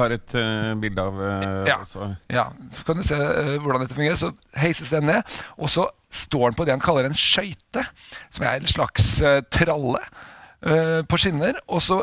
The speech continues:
Speaker 2: skytes den av gårde da, selvfølgelig i, må jo være bra fart, for det er jo Elon Musk. To hundre kilometer i timen minimum, det er egentlig ikke noe grense for hvor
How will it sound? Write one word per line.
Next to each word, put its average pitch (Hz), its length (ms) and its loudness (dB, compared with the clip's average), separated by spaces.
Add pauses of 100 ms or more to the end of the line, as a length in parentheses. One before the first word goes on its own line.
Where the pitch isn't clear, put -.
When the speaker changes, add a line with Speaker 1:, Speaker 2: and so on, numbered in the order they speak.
Speaker 2:
skytes 151 540 0
den 147 160 4
av 160 80 4
gårde 135 220 0
da, 135 80 6
selvfølgelig 135 480 -4
i, 156 360 -4
må 123 200 4
jo 139 100 4
være 123 140 2
bra 117 160 2
fart, - 260 0
for - 120 -10
det 131 100 2
er 120 40 2
jo 120 60 4
Elon 120 140 0
Musk. 170 240 -4 (160)
To 190 100 2
hundre 175 160 4
kilometer 123 320 2
i 110 80 -10
timen 123 240 0
minimum, 127 400 0
det 120 80 0
er 123 80 2
egentlig 123 220 -6
ikke 120 100 -4
noe 117 140 0
grense 127 320 -2
for 117 160 -4
hvor 107 80 -6